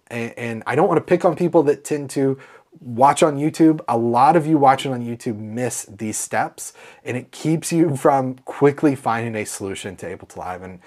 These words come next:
I'm excited to share all these with you, but particularly those two. So let's start at the top here. Number one, if you're having issues with Ableton Live crashing,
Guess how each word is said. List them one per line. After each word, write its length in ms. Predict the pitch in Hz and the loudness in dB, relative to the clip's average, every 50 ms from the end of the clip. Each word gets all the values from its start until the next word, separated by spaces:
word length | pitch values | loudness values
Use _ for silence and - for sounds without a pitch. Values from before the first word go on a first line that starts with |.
| - - - - _ | -20 -20 -20 -20 _
I'm 120 | - 107 110 | -16 -14 -12
excited 340 | 107 - 117 113 120 117 | -4 0 2 2 2 0
to 60 | 101 92 | -2 -4
share 260 | - - 117 107 - - | -2 0 0 2 2 2
all 160 | 110 120 131 | 2 4 6
these 180 | 151 151 143 135 | 6 4 4 4
with 160 | 143 131 - | 0 -2 0
you, 140 | 143 135 123 | -2 -2 -2
but 160 | 113 107 - | -2 -4 -8
particularly 420 | - _ - 113 95 - 107 98 | -8 _ -8 -6 -6 -4 -6 -6
those 320 | 90 82 101 95 90 - - | -6 -6 -6 -6 -6 -8 -10
two. 160 | - - - | -14 -14 -8
So 140 | - - 135 | -4 -2 0
let's 100 | 139 - | 2 4
start 140 | 220 226 175 | 4 4 4
at 40 | |
the 60 | 160 131 | 2 2
top 240 | - 143 127 - | 4 2 2 2
here. 80 | - 107 | 0 -4
Number 240 | 107 131 165 180 160 | 0 0 2 2 2
one, 480 | 135 127 120 117 117 110 92 92 101 - _ - - - - - - - _ - | 2 0 -2 -4 -4 -4 -4 -8 -12 -18 _ -20 -20 -20 -20 -20 -20 -20 _ -10
if 140 | - 113 104 | -8 -6 0
you're 340 | 131 156 175 185 180 - | 4 6 6 6 6 2
having 360 | - - - 156 175 185 175 160 | 0 2 4 4 4 4 4 4
issues 320 | 165 156 - 165 143 127 | 2 2 2 0 0 0
with 100 | 139 107 | -2 -2
Ableton 380 | 127 117 117 120 120 - - 113 | -2 -4 -4 -4 -8 -10 -8 -8
Live 260 | 107 101 101 - _ | -8 -8 -10 -12 _
crashing, 680 | - - - 135 143 165 - - 190 175 165 165 156 | -10 -2 2 2 2 2 2 0 -4 -4 -4 -4 -8